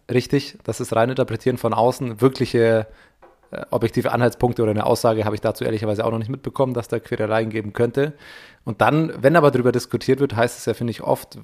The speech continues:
was man, was ich jetzt so höre oder auf Twitter oder sonst wo, trotz dieser quer-, äh, internen Streitereien oder vielleicht freut man sich nicht so ganz so für die andere. Ganz ehrlich, ich würde das eher so sehen, als vielleicht gerade deswegen. Also natürlich in der perfekten Welt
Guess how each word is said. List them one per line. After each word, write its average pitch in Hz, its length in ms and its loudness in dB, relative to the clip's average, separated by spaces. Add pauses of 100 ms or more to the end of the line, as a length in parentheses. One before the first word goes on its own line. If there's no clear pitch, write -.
(160)
was - 160 -20
man, 104 380 -8
was - 120 -20
ich - 60 -20
jetzt 104 140 -6
so 104 80 -6
höre 113 200 0
oder 107 180 0
auf - 100 -10
Twitter 120 420 -2
oder 107 160 -2
sonst 123 300 -4
wo, 117 280 -2 (760)
trotz 143 300 2
dieser 110 240 -2
quer-, 104 340 0
äh, 107 140 -4 (220)
internen 107 420 -4
Streitereien 104 600 0
oder 104 200 2
vielleicht - 340 -4
freut 113 180 0
man 107 100 -4
sich 107 100 -2
nicht 110 180 -8
so 113 200 -6
ganz 110 220 -4
so 113 80 -10
für - 80 -10
die 101 80 -4
andere. 113 260 -2 (300)
Ganz - 180 -2
ehrlich, 127 300 4
ich 120 160 -6
würde 131 160 4
das 117 140 2
eher 127 180 4
so 117 80 -2
sehen, 120 180 0
als - 140 -4
vielleicht - 260 -2
gerade 110 300 2
deswegen. 110 640 -2
Also 117 200 2
natürlich 143 400 2
in 131 80 -2
der 117 60 0
perfekten 123 440 -4
Welt 127 280 4